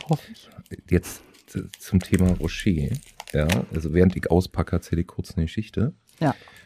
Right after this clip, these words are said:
Speaker 2: Der kleine, der kleine Carsten, neunzehnhundert, wann muss das gewesen sein?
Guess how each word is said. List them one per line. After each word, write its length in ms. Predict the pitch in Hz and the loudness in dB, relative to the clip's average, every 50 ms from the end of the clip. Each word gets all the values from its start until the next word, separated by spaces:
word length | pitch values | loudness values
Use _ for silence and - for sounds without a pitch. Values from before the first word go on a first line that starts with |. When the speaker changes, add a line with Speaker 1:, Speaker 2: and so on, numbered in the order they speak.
| _ _ - | _ _ -4
Speaker 2:
Der 80 | 87 - | -2 -2
kleine, 680 | - - - 82 92 117 131 139 139 98 - 127 135 - | -2 -2 0 2 4 4 4 2 0 0 -2 -4 -4 -4
der 100 | - 92 | -4 -4
kleine 380 | 90 - - - 82 87 92 101 | -4 -4 -4 -2 0 2 0 0
Carsten, 640 | - - - 78 76 73 - - - - 73 71 - - _ _ - - - - 87 85 | -2 -4 -6 -6 -6 -6 -8 -8 -6 -4 -4 -4 -6 -8 _ _ -18 -12 -6 -4 0 2
neunzehnhundert, 1000 | 85 90 - - - 92 82 82 87 90 87 87 87 85 82 85 - - - - - - - - - - - _ _ _ | 2 2 0 0 2 4 6 6 8 8 8 8 6 4 2 0 -2 -8 -20 -20 -20 -20 -20 -20 -20 -20 -20 _ _ _
wann 120 | 95 76 | -4 -2
muss 140 | 78 101 - | -2 -2 -2
das 100 | - - | -4 -6
gewesen 340 | - 80 73 87 95 98 85 | -4 -2 2 2 4 4 2
sein? 220 | 76 76 71 71 | 2 2 0 -2